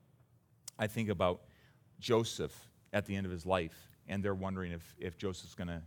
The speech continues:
kill off the brothers. And he says, "You meant it unto me for evil, but God meant it unto me for good." Where did that inner peace come from? He trusted God, and his eyes weren't on his brothers and all that they did. He trusted God.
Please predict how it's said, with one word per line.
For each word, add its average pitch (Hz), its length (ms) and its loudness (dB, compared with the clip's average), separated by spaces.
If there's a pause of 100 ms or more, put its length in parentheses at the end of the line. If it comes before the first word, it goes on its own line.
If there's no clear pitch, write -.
(120)
kill 113 180 0
off 87 320 2
the 85 100 -6
brothers. 82 480 -4 (360)
And 113 140 -2
he 113 100 -2
says, 104 380 -2 (360)
"You 110 160 -2
meant 143 200 0
it 123 100 2
unto 120 220 -2
me 110 160 0
for 113 200 -6
evil, 123 520 -2
but 73 160 -12
God 95 240 4
meant 92 160 -4
it 87 40 -4
unto 87 220 -6
me 82 120 -6
for 82 140 -10
good." - 220 -8 (520)
Where 127 140 4
did 117 120 0
that 117 180 4
inner 104 160 -2
peace 90 260 -8
come 87 160 -6
from? 73 240 -10 (1500)
He 107 120 0
trusted 113 440 2
God, 87 360 6 (600)
and 101 100 -2
his 95 100 -2
eyes 104 260 8
weren't 110 180 -4
on 101 140 0
his 107 120 -2
brothers 95 340 0
and 92 80 -4
all 87 120 -2
that 82 160 -6
they 87 140 -2
did. 73 200 -10 (1040)
He 107 80 -6
trusted 95 340 -4
God. - 240 -2